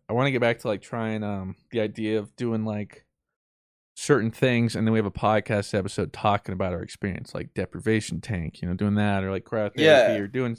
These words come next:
Speaker 1: like, going to the, just
Speaker 2: Yeah,
Speaker 1: doing
Speaker 2: now
Speaker 1: some
Speaker 2: that
Speaker 1: kind
Speaker 2: we
Speaker 1: of
Speaker 2: can do that
Speaker 1: activity.
Speaker 2: kind of stuff. Yeah.
Speaker 1: Yeah, and
Speaker 2: Now
Speaker 1: then
Speaker 2: we can do that, though. So we can get back to doing that.
Speaker 1: Yeah.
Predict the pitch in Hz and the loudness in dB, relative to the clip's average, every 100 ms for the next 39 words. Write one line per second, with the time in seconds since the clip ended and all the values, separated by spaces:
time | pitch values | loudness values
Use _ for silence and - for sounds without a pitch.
0 | - 107 - 135 151 139 131 - - - | -6 -4 2 4 4 2 0 0 -16 -20
1 | _ 143 143 175 156 180 220 139 123 160 | _ 2 6 6 8 8 8 6 4 2
2 | 143 156 123 131 113 - 98 95 - 131 | 2 2 2 2 -2 -4 -4 -4 -6 0
3 | 120 85 - _ _ - 107 98 - - | 2 0 -6 _ _ -12 -10 -10 -16 -8
4 | 113 180 226 175 175 143 110 80 110 - | 4 6 6 4 4 4 2 -4 -8 -12
5 | _ _ _ _ 113 120 123 117 110 - | _ _ _ _ -8 -4 -2 0 -2 -2
6 | 117 117 95 - _ - | -8 -8 -10 -16 _ -10